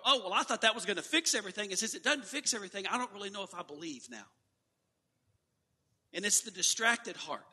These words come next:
It's a heart that's distracted. And, and I'll tell you, as I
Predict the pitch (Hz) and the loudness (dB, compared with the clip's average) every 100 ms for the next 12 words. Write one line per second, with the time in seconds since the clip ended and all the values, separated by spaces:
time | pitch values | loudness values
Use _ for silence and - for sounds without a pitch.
0 | _ _ - 185 220 - 254 254 233 - | _ _ -8 -2 0 4 4 4 2 0
1 | - 175 - 226 262 220 196 233 208 214 | 2 2 6 6 4 2 -2 0 4 4
2 | 220 254 240 185 202 208 | 4 2 4 4 4 4